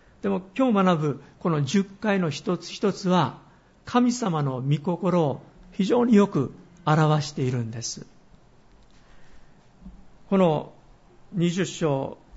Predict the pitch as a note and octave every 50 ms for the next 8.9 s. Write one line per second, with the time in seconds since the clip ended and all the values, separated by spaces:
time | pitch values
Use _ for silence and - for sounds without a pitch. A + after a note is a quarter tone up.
0 | - - D3+ D#3 D#3+ E3 D#3 D3 D3+ D3 C#3+ - E3 D3 C#3 C3+ C#3+ C3+ C3+ C3+
1 | - - D#3+ C#3+ C3+ C#3 - - - - - - - - - - - C#4 C4+ -
2 | F3+ E3+ F3 F#3+ G3+ A3 G#3 G#3 F3+ D#3 D3+ - - - E3+ D#3 C#3+ B2+ A#2+ -
3 | - - - F#3 E3 G3 G#3+ G#3+ - - F3+ D3+ D3 C3+ - - - D#3+ - F#3
4 | - F#3+ E3+ F3+ D#3+ D3 C3 C3+ C3+ B2+ B2 A#2 A#2+ - - - - - - -
5 | - - - - _ - - E3+ F#3+ A3 - A#3+ A3 G#3 F3+ D#3+ D3 D3 E3+ F#3
6 | F3 - F3 D#3 D3 C#3+ C#3+ C#3 D3+ E3+ E3+ F3 E3+ E3+ E3 E3+ E3 D#3+ D#3+ C#3+
7 | C#3+ - D3 C3+ - G#3 - B3 - - F3 F#3 E3 D3+ C#3 F3 E3 E3 D3+ -
8 | D3 C3+ F3+ E3+ - - D#3+ C#3 C3 B2 - - D3 C#3+ C#3 C3 -